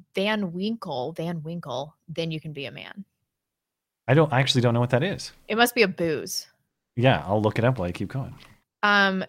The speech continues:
Speaker 1: Two Way says, "Top first world problem, being annoyed at clapping at movies. Talk about <laughs> white privilege."
Speaker 2: Oh man, so this is, uh, yeah, this is a, this is a fine, uh, bourbon whiskey.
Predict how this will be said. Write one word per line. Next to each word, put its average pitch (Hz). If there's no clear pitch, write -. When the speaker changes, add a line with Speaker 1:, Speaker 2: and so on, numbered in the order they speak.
Speaker 1:
Two -
Way 180
says, 170
"Top 240
first 240
world 214
problem, 233
being 202
annoyed 190
at 202
clapping 175
at 190
movies. 165
Talk 196
about 185
<laughs> -
white 202
privilege." -
Speaker 2:
Oh 123
man, 104
so 113
this 117
is, 113
uh, 98
yeah, 110
this 98
is 101
a, 92
this 95
is 101
a 98
fine, 110
uh, 87
bourbon 98
whiskey. 90